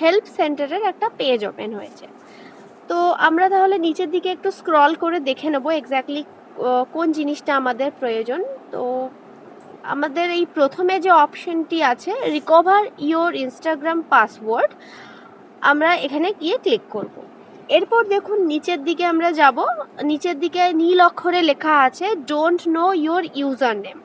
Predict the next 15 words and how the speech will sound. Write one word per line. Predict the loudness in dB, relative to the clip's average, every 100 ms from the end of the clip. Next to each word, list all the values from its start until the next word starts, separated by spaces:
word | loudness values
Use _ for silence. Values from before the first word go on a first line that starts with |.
| -20 -20 -20 -8 0
এখানে | 0 2 0
আমরা | 0 2 0 0
ক্লিক | -4 -2
করব, | -4 -4 -4
যেহেতু | -4 -2 -2 4
আমরা | 4 4 4 2
আমাদের | 2 0 -2
ইউজারনেমটাও | -2 0 2 4 4 2 0 0 2
জানি | 2 -2 -4
না। | -10 -14 -20 -20 -20 -20 -20 -20 -20 -20 -20 -20 -20 -20 -20 -8
এরপরে | 2 2 4 4 4
দেখুন | 2 2 2
এখানে | 2 0 0
লেখা | 0 0 2 2
আছে | 4 2